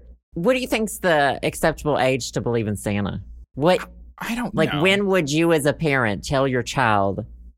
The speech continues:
Speaker 1: "Santa ain't it"?
Speaker 2: Santa ain't it. When they, when the child starts asking me, like, at an age where, you know,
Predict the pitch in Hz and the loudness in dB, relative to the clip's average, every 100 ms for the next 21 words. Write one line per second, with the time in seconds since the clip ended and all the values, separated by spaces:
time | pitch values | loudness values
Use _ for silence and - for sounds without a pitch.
0 | - 131 113 110 101 101 98 90 - - | -4 0 2 2 0 -2 -2 -4 -8 -18
1 | - - - - 165 143 135 135 143 170 | -18 -16 -14 -2 0 0 0 -2 -2 0
2 | 214 214 180 208 190 - 160 160 - 151 | 0 0 0 -2 -2 0 2 2 0 -4
3 | - 113 117 - 151 147 156 156 165 - | -4 -4 -4 -2 -4 -4 -4 -4 -6 -10
4 | _ _ _ 120 117 110 - 127 127 117 | _ _ _ -4 -2 -2 -2 0 0 -2
5 | 120 120 123 120 123 113 107 107 - 117 | 0 0 -2 -4 -2 0 -2 -4 -4 -4
6 | 107 95 | -2 -4